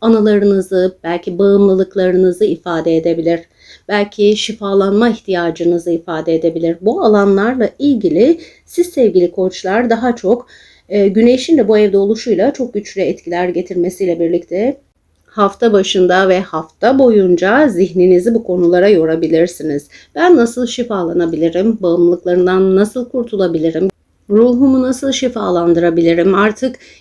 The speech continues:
geçmiş konularla uğraşmayıp da ileriye nasıl bakabilirim? Geleceğe nasıl bakabilirim dediğiniz duygular içinde olabilirsiniz.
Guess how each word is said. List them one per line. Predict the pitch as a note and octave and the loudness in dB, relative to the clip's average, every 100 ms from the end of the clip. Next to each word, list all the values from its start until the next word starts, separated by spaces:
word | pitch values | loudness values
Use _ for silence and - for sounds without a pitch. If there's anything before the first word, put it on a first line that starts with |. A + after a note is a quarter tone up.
| - | -2
geçmiş | G#3+ A#3 - B3+ D#4 D#4+ - | 0 2 -2 2 4 4 0
konularla | B3+ A#3+ A3 G3+ G3 F3+ F#3 - | 0 0 2 2 2 0 -2 -2
uğraşmayıp | G#3 A3 A#3 A3+ G#3+ G3 F#3+ F#3 | 2 4 2 -2 -4 -2 -2 -2
da | E3 | -6
ileriye | - A3+ A#3+ G#3+ F#3+ E3+ E3+ | -2 2 2 2 0 2 0
nasıl | G#3+ - B3 G#3 | 0 0 0 0
bakabilirim? | G3 - E3+ E3 E3 E3 F3 E3+ | -2 -4 -4 0 0 0 -2 0
Geleceğe | F#3+ G3+ G#3 A#3 A3+ E3+ | 2 2 2 2 2 4
nasıl | F#3+ A3+ C4+ A#3+ | 2 0 -2 -2
bakabilirim | A3+ G3 F3 F3 F3+ F3 - | -4 -4 -2 0 2 0 0
dediğiniz | C#4 B3 G3 E3+ G3+ D4 - - - - | -2 2 2 4 2 2 -4 -20 -20 0
duygular | A#3 A3+ G#3 E3+ | 2 4 4 2
içinde | F3 - F3 E3+ | -2 -4 -2 0
olabilirsiniz. | F3 E3+ E3 E3+ E3+ D#3+ E3+ E3+ | 0 0 0 -2 -2 -2 -2 -2